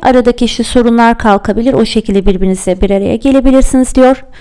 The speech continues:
Çünkü anahtar kartı da tam ortada ya. Ee, ya da, e, geride bırakmıştınız sevgilinizi. Ee, bir şekilde o ya da siz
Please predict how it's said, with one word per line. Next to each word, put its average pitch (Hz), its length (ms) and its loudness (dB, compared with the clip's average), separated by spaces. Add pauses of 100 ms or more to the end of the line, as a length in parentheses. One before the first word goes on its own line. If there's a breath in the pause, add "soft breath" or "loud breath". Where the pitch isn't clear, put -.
(160 soft breath)
Çünkü 220 260 -4
anahtar 220 460 0
kartı 220 360 -2
da 220 60 -2
tam 220 200 -2
ortada 220 360 -2
ya. 208 200 -2 (920 loud breath)
Ee, 214 80 2 (680)
ya 285 180 2
da, 294 380 2 (100)
e, 220 40 2
geride 262 420 2
bırakmıştınız 214 680 0
sevgilinizi. 208 1040 -2 (420 loud breath)
Ee, 214 360 0
bir 208 140 -4
şekilde 220 440 0
o 220 80 4
ya 208 180 2
da 190 100 0
siz 349 460 -2